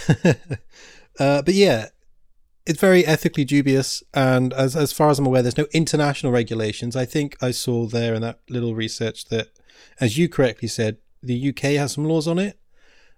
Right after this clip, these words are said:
I think Australia have some laws on it, and I think some E U countries have their own independent laws on it, but there's no international agreement on how it should be handled.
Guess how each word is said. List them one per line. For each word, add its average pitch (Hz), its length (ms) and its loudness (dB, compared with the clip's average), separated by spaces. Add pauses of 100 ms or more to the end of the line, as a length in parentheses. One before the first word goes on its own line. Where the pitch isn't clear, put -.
I 131 60 -2
think 135 200 -2
Australia 127 560 -2
have 156 180 -4
some 165 160 -4
laws 170 280 0
on 185 100 -2
it, 202 160 -6 (420)
and 131 80 0
I 120 120 0
think 160 260 -6
some 135 260 -4
E 131 140 -2
U 135 180 -4
countries 113 420 -8
have 110 200 -6
their 117 180 -4
own 120 100 -2
independent 120 680 -2
laws 107 260 -4
on 107 120 -6
it, 107 180 -10 (380)
but 139 80 -2
there's 143 160 4
no 175 100 2
international 123 960 -2
agreement 113 540 -2
on 107 160 -6
how 107 240 -6
it 104 80 -10
should 107 160 -12
be 107 100 -6
handled. 101 480 -12